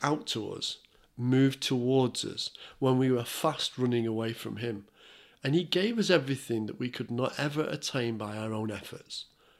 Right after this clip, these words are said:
life forever, and an answer to our emptiness. When I think back to my teachers and trainers, the ones I respect most acted out of love.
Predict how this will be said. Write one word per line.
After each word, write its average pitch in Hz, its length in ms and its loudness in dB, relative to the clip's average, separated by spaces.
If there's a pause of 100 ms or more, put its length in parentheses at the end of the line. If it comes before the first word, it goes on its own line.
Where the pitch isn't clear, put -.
(280)
life 131 480 -2
forever, 120 540 -4 (800)
and 120 120 0
an 120 160 0
answer 131 340 0
to 117 180 -2
our 110 120 0
emptiness. 123 600 -6 (1900)
When 190 140 2
I 208 60 4
think 202 220 2
back 143 180 0
to - 100 -4
my 127 100 2
teachers 123 560 -2
and 113 80 -4
trainers, 127 540 0 (580)
the 131 80 -2
ones 160 320 2
I 175 100 6
respect 170 460 2
most 110 480 -6 (220)
acted 123 480 -4 (100)
out 113 260 -6
of 98 140 -6
love. 101 320 -6